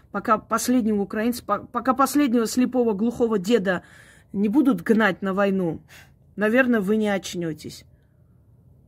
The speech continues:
Больше нечего вам объяснять и говорить. Если нам не верите, посмотрите хотя бы, что говорят ваши так называемые лидеры, быдлолидеры. Что они вам говорят? "Мы проиграли, мы ничего не смогли".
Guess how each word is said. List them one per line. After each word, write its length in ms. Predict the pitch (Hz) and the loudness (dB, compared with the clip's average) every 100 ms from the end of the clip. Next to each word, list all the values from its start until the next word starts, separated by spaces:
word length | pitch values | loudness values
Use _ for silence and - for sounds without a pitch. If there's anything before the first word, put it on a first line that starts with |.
| - _ _ _ | -20 _ _ _
Больше 280 | 226 254 294 | 2 4 4
нечего 380 | 285 262 - 190 | 4 2 -2 -4
вам 160 | 175 | -2
объяснять 460 | 180 180 180 233 233 | -4 -6 -6 -6 -6
и 40 | |
говорить. 540 | 180 180 175 165 131 - - - - - - - - - - - _ _ _ | -6 -6 -4 -6 -8 -12 -20 -20 -20 -20 -20 -20 -20 -20 -20 -20 _ _ _
Если 340 | 185 311 - 269 | 4 4 6 4
нам 240 | 285 262 | 4 4
не 100 | 233 | 2
верите, 360 | 226 330 294 196 | 2 2 0 -4
посмотрите 520 | 214 240 233 302 302 | -10 -6 -4 -4 -4
хотя 220 | 196 202 | -6 -6
бы, 80 | 190 | -8
что 180 | - 226 | -8 -6
говорят 320 | 202 202 185 | -2 -4 -2
ваши 260 | 202 196 - | -4 -6 -8
так 180 | 196 | -8
называемые 580 | 202 196 196 196 196 196 | -4 -4 -2 0 0 0
лидеры, 500 | 185 196 170 160 147 | 0 0 0 0 -2
быдлолидеры. 920 | 156 208 190 208 202 202 151 139 147 - _ _ _ _ _ _ | 0 0 2 2 2 0 -2 -4 -6 -14 _ _ _ _ _ _
Что 200 | - - | -4 2
они 160 | 277 254 | 4 4
вам 180 | 208 180 | 0 -2
говорят? 400 | 190 190 180 - - - | -4 -2 -4 -8 -10 -4
"Мы 120 | 254 | -2
проиграли, 600 | 262 269 240 247 247 190 | 0 0 0 0 0 0
мы 140 | 196 | -2
ничего 260 | 214 208 240 | -4 -4 -2
не 120 | 233 | -2
смогли". 560 | - 220 196 185 165 | -4 -8 -8 -8 -8